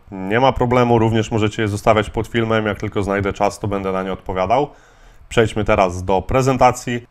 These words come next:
Co mam na myśli, mówiąc dane kontaktowe do tej osoby lub firmy? Mamy pięć głównych dróg do kontaktu z daną firmą. Jest to poczta, F A Q, pomoc techniczna, social media oraz siedziba firmy.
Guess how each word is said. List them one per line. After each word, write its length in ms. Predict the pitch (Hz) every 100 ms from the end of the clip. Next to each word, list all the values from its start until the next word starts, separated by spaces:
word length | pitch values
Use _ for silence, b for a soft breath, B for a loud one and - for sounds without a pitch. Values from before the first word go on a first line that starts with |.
| -
Co 200 | - 147
mam 180 | 165 151
na 80 |
myśli, 260 | 143 147 143
mówiąc 440 | 139 127 127 101
dane 320 | 98 110 123 117
kontaktowe 720 | 120 110 101 - 113 107 98
do 160 | 101
tej 280 | 98 101 101 -
osoby 460 | 131 - 123 113 107
lub 220 | 101 113
firmy? 480 | - 127 104 92 85 -
Mamy 260 | 104 110 123
pięć 440 | - 170 165 131
głównych 720 | 107 107 131 127 131 127 - - - -
dróg 360 | 104 107 127
do 140 | 117 104
kontaktu 800 | - 147 131 110 107 - 110 113
z 120 | 101
daną 260 | 104 104 101
firmą. 500 | - 92 95 110 127
Jest 220 | 110 -
to 100 | 95
poczta, 680 | - 143 139 - 127 123 -
F 240 | 156 143
A 240 | 117 101 -
Q, 280 | 110 110 107
pomoc 300 | 120 113 107
techniczna, 580 | 117 107 107 101 107 101
social 480 | - - 131 135 123
media 400 | 127 120 120 117
oraz 380 | 117 107 - -
siedziba 720 | - - 113 107 104 104 - b b -
firmy. 520 | - 113 104 95 78